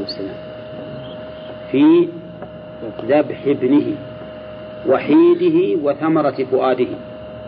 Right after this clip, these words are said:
ما له غيره، وبلغ معه السعي على أكمل ما يكون من تعلق القلب به، ليس صغيرا فيهجر ولا كبيرا فيستغنى عنه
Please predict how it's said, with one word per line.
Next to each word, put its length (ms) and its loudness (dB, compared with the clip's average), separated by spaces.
ما 140 6
له 80 6
غيره، 280 0
وبلغ 320 4
معه 220 4
السعي 380 -2
على 140 2
أكمل 420 2
ما 80 6
يكون 480 4
من 160 2
تعلق 440 0
القلب 380 0
به، 280 2
ليس 280 4
صغيرا 400 4
فيهجر 520 4
ولا 240 6
كبيرا 400 2
فيستغنى 520 0
عنه 180 -2